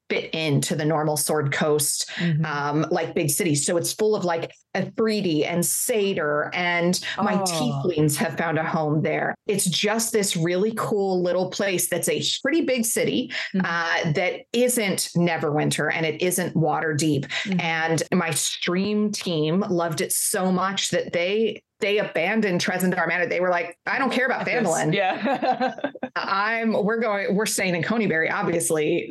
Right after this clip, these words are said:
Speaker 1: that's where it's happening. Um,
Speaker 2: Amazing.
Speaker 1: and so, you know, I think now that I've played it a, through a few times, I am more comfortable kind of ad-libbing and improving as we go.
Speaker 2: Mm-hmm.
Speaker 1: But there are definitely things that are the same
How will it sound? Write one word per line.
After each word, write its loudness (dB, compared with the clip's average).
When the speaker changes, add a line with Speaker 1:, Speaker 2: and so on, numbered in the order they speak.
Speaker 1:
that's 0
where 2
it's 0
happening. 0
Um, 0
Speaker 2:
Amazing. -4
Speaker 1:
and 0
so, -2
you 2
know, 0
I -4
think -2
now 2
that 0
I've -6
played 0
it 0
a, -6
through 2
a -2
few 0
times, 0
I -6
am 0
more 0
comfortable 0
kind 0
of -2
ad-libbing 0
and 0
improving 0
as -2
we 2
go. 0
Speaker 2:
Mm-hmm. 0
Speaker 1:
But -2
there 0
are 0
definitely 0
things 0
that -4
are 2
the 0
same 0